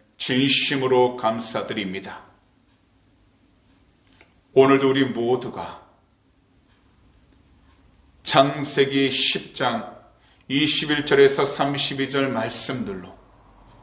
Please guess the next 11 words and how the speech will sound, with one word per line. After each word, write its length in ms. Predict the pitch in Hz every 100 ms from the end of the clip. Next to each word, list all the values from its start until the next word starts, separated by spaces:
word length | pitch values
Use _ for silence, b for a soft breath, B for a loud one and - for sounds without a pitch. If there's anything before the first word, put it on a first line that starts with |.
| _ - - - - - - _ b b b
세상 640 | - 170 147 175 165 123
모든 560 | 104 107 110 143 151 147
사람들이 920 | - - - 151 131 - 113 104 - - _ _ _ _ _ _ _ _ _ b b b
죄로 460 | - 165 147 170 165
타락한 580 | - 175 170 170 160 147
가운데에서도 960 | 143 139 135 123 113 - - - - _ _ _ _ _ _ _ _ _ _ _ _ _ b b b b b _
셈의 480 | - - 151 147 147
후손에게 680 | - 151 - 139 127 143 -
특별한 640 | - - 147 143 143 139
은혜를 420 | 135 135 143 139
베푸심으로 960 | 139 131 135 143 - - 127 110 110 -